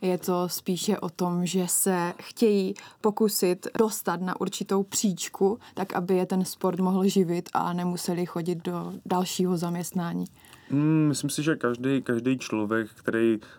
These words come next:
Speaker 2: začne s nějakým sportem profesionálně, tak by měl mít ty nejvyšší mety a U F C je ta nejvyšší meta, takže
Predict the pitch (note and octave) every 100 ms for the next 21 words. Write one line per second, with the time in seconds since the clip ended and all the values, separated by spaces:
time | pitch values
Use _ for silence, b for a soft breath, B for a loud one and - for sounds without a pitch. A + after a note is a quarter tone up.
0 | - G#2 - A2+ A2+ A2 - G#2 G2 A2
1 | G#2+ G#2 A2+ A2+ A2+ E2+ - - G#2 G#2+
2 | A#2 G2+ G2 G2+ - G#2+ G#2+ G#2+ G2+ G2+
3 | G#2 G#2+ G#2 A2 A2 B B B - A2
4 | A2 G#2 G#2 - A2 G#2 G2 G#2+ G#2+ G#2+
5 | G2 G2+ G#2 A2 G#2 - G#2+ G2+ G#2 G#2
6 | G#2 - G#2+ G#2 - F#2+ F#2 F#2 G2 F#2+